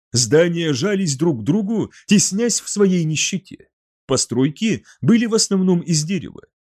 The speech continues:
Для возгорания старым сухим доскам требовалось немного. Если его не остановить, его объятия могут охватить всё кольцо, окружив Толосу огненной стеной.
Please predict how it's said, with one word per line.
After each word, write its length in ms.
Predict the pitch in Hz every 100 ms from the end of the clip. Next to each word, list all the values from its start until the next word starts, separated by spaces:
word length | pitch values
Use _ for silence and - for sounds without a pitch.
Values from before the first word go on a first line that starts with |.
| _ -
Для 220 | 127 156
возгорания 760 | 147 101 120 143 185 170 120
старым 460 | 110 - 185 185 165
сухим 380 | - 147 151 113
доскам 520 | 147 - 233 202 104 - _
требовалось 640 | 190 254 226 220 202 -
немного. 440 | 165 147 90 65 - _ _ _ _ _
Если 400 | 123 180 - 160
его 220 | 160 165
не 100 | 170
остановить, 720 | 151 - 139 135 131 190 - -
его 340 | - 156 165 156
объятия 600 | 117 127 185 214 220 135
могут 340 | 175 220 220
охватить 440 | 202 202 196 202 -
всё 280 | - 208
кольцо, 640 | - 175 139 - 226 127 -
окружив 560 | 165 208 208 185 214
Толосу 540 | - 175 226 220 240 208
огненной 520 | 196 170 180 170 156
стеной. 500 | - - 117 78 -